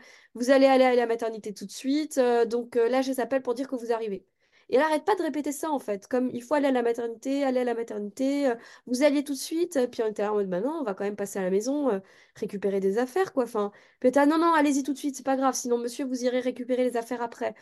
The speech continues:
En fait, elle savait que la maternité, elle se situait entre là où elle était et notre maison. Donc, si tu veux, si on rentrait chez nous, potentiellement, on re-, on retournait pas à la maternité. Alors que si on allait directement de son rendez-vous à la maternité, bah, en fait, euh, on était sûr que,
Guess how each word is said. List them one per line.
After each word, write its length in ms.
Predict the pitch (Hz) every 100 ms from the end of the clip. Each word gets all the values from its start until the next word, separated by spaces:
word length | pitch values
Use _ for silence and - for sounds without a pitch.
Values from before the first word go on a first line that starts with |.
| - _ _ _
En 120 | -
fait, 160 | 247 330
elle 100 | 262
savait 320 | 214 269 262 285
que 80 |
la 60 | 254
maternité, 640 | 240 226 220 233 240 285 -
elle 140 | 220
se 160 | - 240
situait 500 | - 214 - 269 262
entre 540 | 214 208 - 202 196 -
là 220 | 214 254
où 100 | 247
elle 140 | 226 214
était 480 | 208 - 247 254 -
et 120 | 233
notre 280 | 226 233 240
maison. 300 | 233 220 220 _ _ _ _
Donc, 160 | 240
si 140 | - 220
tu 140 | 254
veux, 160 | 247 302
si 180 | - 247
on 60 |
rentrait 320 | 214 233 262
chez 120 | 247 254
nous, 140 | 285
potentiellement, 680 | 269 240 220 214 226 269 214
on 100 | 196
re-, 60 | -
on 80 |
retournait 400 | 185 196 202 202
pas 160 | 180 233
à 40 | 226
la 80 |
maternité. 580 | 190 185 190 196 190 185 _ - - -
Alors 220 | 196 220
que 100 | 240
si 220 | 233 294
on 80 | 262
allait 220 | 240 220
directement 540 | 208 262 269 - 254 247
de 80 |
son 180 | 233 247
rendez-vous 340 | 226 220 220 233
à 60 |
la 100 | 202
maternité, 680 | 190 190 190 196 196 254 285 - _ _ _
bah, 140 | - 180
en 80 | 170
fait, 340 | 220 240 240
euh, 380 | 190 175 165 170
on 140 | - 190
était 220 | 180 190
sûr 340 | - 254 254
que, 400 | - 185 175 180